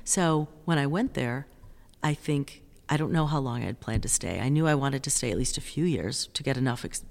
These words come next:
you know, benefit of the experience. Uh, and I've never left. It ended up being a good fit. And you don't know when you go somewhere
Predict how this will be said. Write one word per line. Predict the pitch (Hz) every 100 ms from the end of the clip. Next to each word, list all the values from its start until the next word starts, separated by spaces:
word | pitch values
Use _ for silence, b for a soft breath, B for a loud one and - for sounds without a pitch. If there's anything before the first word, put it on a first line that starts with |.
| 143 131
you | 165 143
know, |
benefit | 113 127 135 131
of |
the | 127
experience. | 104 - 139 135 117 127 - B B B B B B
Uh, | 160 139 131 123 127 - - - -
and | 156 151 156 151 151 -
I've | 151
never | 151 156
left. | 151 156 175 - - - B B B
It | 185
ended | 165 170 196
up | -
being | 202
a | 185
good | 175 -
fit. | 147 -
And | 156
you | 165
don't | 190 202 208
know | 175 160
when | 160 151
you | 139
go | 139 139
somewhere | - 123 117 110 113